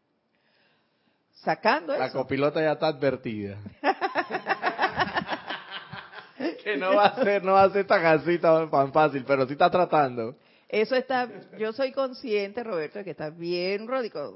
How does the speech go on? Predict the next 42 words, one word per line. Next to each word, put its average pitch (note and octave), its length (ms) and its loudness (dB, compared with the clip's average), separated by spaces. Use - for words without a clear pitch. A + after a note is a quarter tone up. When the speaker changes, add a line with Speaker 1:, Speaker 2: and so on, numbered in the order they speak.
Speaker 1:
y E3+ 60 -14
que, - 360 -12
y, F#3 540 -10
pero E3+ 160 0
hay E3+ 120 -2
que A3 120 -6
trabajarlo. F#3 640 -4
Soy F3 140 -12
consciente G3 440 -10
de F3+ 80 -8
que G3+ 80 -12
Speaker 2:
No - 60 -14
te A3+ 120 -2
Speaker 1:
tengo A3 140 -6
que - 80 -8
Speaker 2:
creas D3+ 120 -2
que D3+ 40 -2
a C#3 40 -4
mí C3 40 -4
Speaker 1:
trabajarlo. C3 260 -4
Speaker 2:
también, C3 240 -6
a B2 220 -6
mí B2 60 -10
también B2+ 240 -6
me C3+ 160 -10
cuesta. D#3 380 -6
La A2+ 160 -8
calle C3+ 260 -8
es D3 60 -6
una D3+ 200 -8
gran D3+ 240 -8
prueba D3+ 280 -10
para A2+ 240 -12
mí. G#2 200 -16
Speaker 1:
Eh, D#3+ 220 -20
para E3 280 -6
todos, B3 420 -2
cor-, F3+ 220 -12
creo E3 340 -4
yo. D#3 220 -6
Speaker 2:
Mm, A#2 440 -14
bueno, B2 420 -2